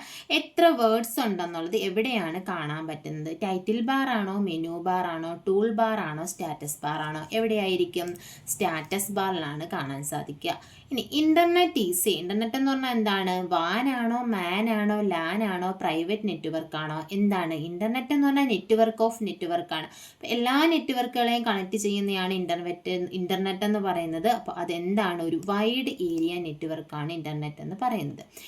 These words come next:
ഇനി നോക്കിയേ, എ സെവൻ കോളൻ എ നയൻ indicates, ഇങ്ങനെ പറഞ്ഞാൽ എന്താണ്? എ സെവൻ മുതൽ എ നയൻ വരെ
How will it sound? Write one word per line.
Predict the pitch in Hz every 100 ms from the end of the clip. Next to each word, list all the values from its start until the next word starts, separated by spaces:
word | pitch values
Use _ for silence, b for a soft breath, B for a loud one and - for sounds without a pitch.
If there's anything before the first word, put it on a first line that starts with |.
| B B
ഇനി | 311
നോക്കിയേ, | 311 285 277
എ | 247 226 247 285
സെവൻ | - 302 285 285 330
കോളൻ | 339 226 196 196 208 196
എ | 180 185
നയൻ | 202 202 196
indicates, | 208 196 175 175 175 175 165
ഇങ്ങനെ | - 214 214
പറഞ്ഞാൽ | 214 196 196 196
എന്താണ്? | 185 190 185 180
എ | 180 190 226
സെവൻ | 226 220 - 175 180
മുതൽ | 170 147 180 226
എ | 175 180
നയൻ | 196 180 156 170 170
വരെ | 147 143